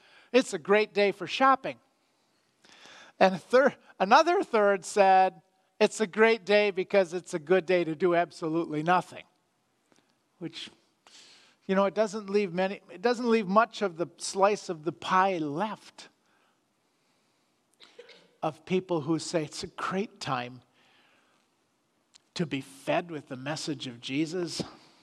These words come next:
to be fed with his body and blood for my forgiveness and the strengthening of my faith, to encourage others.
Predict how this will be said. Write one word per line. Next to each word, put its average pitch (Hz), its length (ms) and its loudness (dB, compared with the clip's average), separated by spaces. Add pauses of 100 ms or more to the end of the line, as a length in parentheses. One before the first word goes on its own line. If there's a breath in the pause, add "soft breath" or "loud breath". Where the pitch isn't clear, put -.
(1200 loud breath)
to 135 100 -14
be 131 180 -14
fed 175 400 -6
with 160 220 -10
his 135 160 -8
body 151 420 -2
and 135 160 -14
blood 147 340 -2
for 131 140 -16
my 127 160 -12
forgiveness 151 720 -8
and 117 140 -16
the 120 80 -16
strengthening 143 680 -10
of 127 80 -16
my 123 160 -14
faith, 147 600 -14 (1080)
to 156 180 -8
encourage 143 760 -10 (960)
others. 147 580 -10